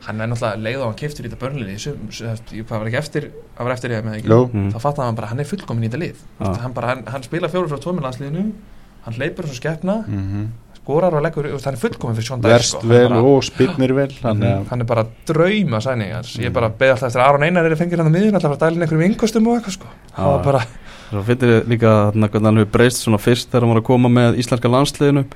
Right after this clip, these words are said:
Speaker 3: þá vissum maður alltaf að bakvörðurinn fyrir aftan hann, hann myndi vera í yfirvinnu, sko.
Speaker 2: Já.
Speaker 3: Hann myndi bara hafa nóg að gera.
Speaker 2: Algjörlega, sko.
Speaker 3: En nú náttúrulega er hann búinn að þroskast og ég sá í viðtali við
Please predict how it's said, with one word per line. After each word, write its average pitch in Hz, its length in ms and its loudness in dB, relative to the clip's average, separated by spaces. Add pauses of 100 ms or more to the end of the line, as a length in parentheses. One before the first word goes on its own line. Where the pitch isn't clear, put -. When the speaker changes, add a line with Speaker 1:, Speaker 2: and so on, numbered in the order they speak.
(200)
Speaker 3:
þá - 80 -4
vissum 113 220 4
maður 120 140 6
alltaf 117 180 4
að 117 80 -6
bakvörðurinn 131 640 2
fyrir 127 200 2
aftan 139 340 -2
hann, 147 340 2 (300)
hann 123 120 4
myndi 131 220 4
vera 127 120 6
í 120 120 4
yfirvinnu, 104 460 6
sko. - 160 -18 (100)
Speaker 2:
Já. 104 80 2
Speaker 3:
Hann 101 140 10
myndi 113 160 2
bara 117 100 4
hafa 127 160 4
nóg 127 240 6
að 110 60 6
gera. 98 140 2
Speaker 2:
Algjörlega, 110 380 -2
sko. - 120 -4
Speaker 3:
En 110 80 6
nú 120 120 6
náttúrulega 120 300 4
er 113 60 6
hann 110 100 2
búinn 110 160 2
að 127 80 0
þroskast 120 400 2
og 107 80 4
ég - 20 0
sá 113 140 2
í 110 80 0
viðtali 110 400 0
við 104 160 4